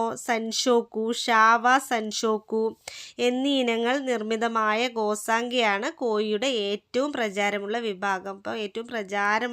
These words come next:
നമ്മൾ mostly കാണുന്നത് ഈ ഗോസാംഗയാണ്. ഇതൊരു ലക്കി ഫിഷ് ആയിട്ടാണ് കണക്കാക്കുന്നത്. നമ്മൾ വീടുകളിലൊക്കെ വെച്ച് കഴിഞ്ഞാൽ നല്ല, ഉം, ഒരു ലക്കി ആണ് എന്നാണ് പറയപ്പെടുന്നത് കേട്ടോ.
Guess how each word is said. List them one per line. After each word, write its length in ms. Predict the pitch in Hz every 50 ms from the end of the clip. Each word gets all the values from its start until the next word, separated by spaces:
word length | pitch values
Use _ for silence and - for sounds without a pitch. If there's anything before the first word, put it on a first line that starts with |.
| 233 226
നമ്മൾ 160 | 214 226 240 254 262 - - 240 233 214 208 214 220 214
mostly 360 | 214 226 240 240 - 262 269 262 -
കാണുന്നത് 520 | 233 214 208 214 220 233 240 233 233 233 294 269
ഈ 40 | 254 240 214 214
ഗോസാംഗയാണ്. 800 | 208 202 202 - - 202 208 202 202 190 185 185 185 180 220 294 440 _ - - - - - - - - - - 269 277
ഇതൊരു 240 | 262 294 294 311 320 302 277 262
ലക്കി 400 | 247 - - _ - - 302 320 294
ഫിഷ് 260 | - 277 254 - - 277 247
ആയിട്ടാണ് 440 | 233 226 226 226 - 226 220 220 262 269 -
കണക്കാക്കുന്നത്. 800 | 240 208 202 - - 208 202 196 - - 190 190 190 185 175 185 180 180
നമ്മൾ 160 | 214 214 220 226 220
വീടുകളിലൊക്കെ 540 | 233 226 220 214 226 226 220 226 220 214 240 226 214
വെച്ച് 180 | 190 - - 214 214
കഴിഞ്ഞാൽ 300 | 208 196 208 208 214 233 285 277 240
നല്ല, 200 | 208 196 196 208 214 208 - - 220
ഉം, 80 | - - 202 208
ഒരു 120 | 196 214 208 208
ലക്കി 440 | 202 190 - _ _ _ - 226 240 240 - - 220 208 190 190
ആണ് 220 | 202 202 202 220 226 220 196 -
എന്നാണ് 280 | 190 190 190 190 196 220 - 233
പറയപ്പെടുന്നത് 800 | 202 185 190 202 220 220 - 247 220 214 202 208 196 190 180 185
കേട്ടോ. 240 | 180 - - 196